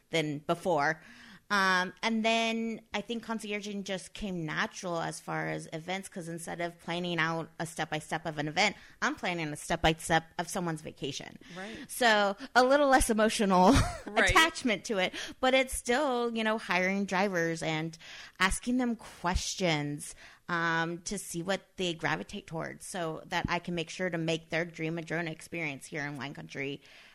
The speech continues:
Speaker 1: as amazing as they envision.
Speaker 2: Yeah, make their dreams come true.
Speaker 1: Yes, definitely for, hopefully for about a week, and then, uh, they can come back and experience a new,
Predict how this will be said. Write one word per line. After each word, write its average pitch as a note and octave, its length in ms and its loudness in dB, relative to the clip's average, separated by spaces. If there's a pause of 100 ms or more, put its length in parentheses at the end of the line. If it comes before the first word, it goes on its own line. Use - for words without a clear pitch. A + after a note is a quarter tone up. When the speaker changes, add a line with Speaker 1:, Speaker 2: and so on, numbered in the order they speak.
(160)
Speaker 1:
as D#3+ 320 4
amazing D#3 440 -2
as D3 280 -4
they D3+ 300 -2
envision. C3+ 540 -8 (120)
Speaker 2:
Yeah, G3+ 200 -8 (120)
make G3+ 300 -2
their D3 140 -6
dreams F#3+ 400 -6
come F#3+ 240 -2
true. D3 500 -10
Speaker 1:
Yes, F#3 500 -2
definitely E3 440 2
for, C#3+ 340 2 (320)
hopefully D4+ 320 6
for C#4 120 4
about C4 200 10
a B3 60 8
week, D#4 320 4
and C#4+ 200 4
then, C4 360 4
uh, C4 340 2
they C4 140 2
can C4+ 120 0
come B3+ 200 4
back C4 320 6
and A3+ 400 4
experience A#3 480 0
a A#3 60 4
new, A3+ 440 4